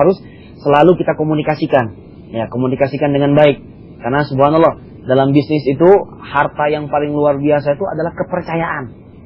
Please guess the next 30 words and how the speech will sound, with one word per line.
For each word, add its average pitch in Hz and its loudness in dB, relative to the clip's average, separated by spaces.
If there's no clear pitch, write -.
Kepercayaan, 175 0
ya 151 -2
nggak? 131 -6
Tidak 165 4
hanya 170 0
sekedar 165 2
uang, 175 4
tidak 147 -12
hanya 160 -8
sekedar 160 -8
produk, 170 -2
tapi 185 -4
kepercayaan. 202 -6
Ya, 120 -6
kalau 165 4
kita 247 0
sudah 196 4
dipercaya 214 2
sama 196 -4
orang, 151 -2
atau - -6
orang 254 4
sudah 208 2
mempercayai 196 0
kita, 190 -4
itu 190 -10
modal 233 4
yang 247 2
sangat 254 0
berharga, 226 0